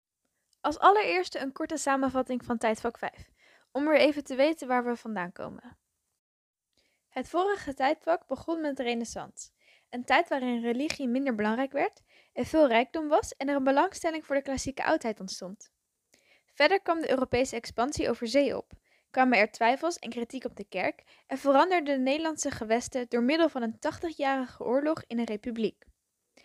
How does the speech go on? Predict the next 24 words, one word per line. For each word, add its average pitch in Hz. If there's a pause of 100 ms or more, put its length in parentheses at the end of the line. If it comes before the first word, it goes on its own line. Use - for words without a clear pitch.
(160)
De 254
republiek 277
had 269
geen 330
absolute 240
vorst. - (420)
Religie 277
was 247
minder 233
belangrijk, 214 (420)
er 254
was 269
een 269
groeiende 285
welvaart 262
en 269
er 277
kwam 285
weer 294
aandacht 392
voor 269
kunst 262
en 269
wetenschap. -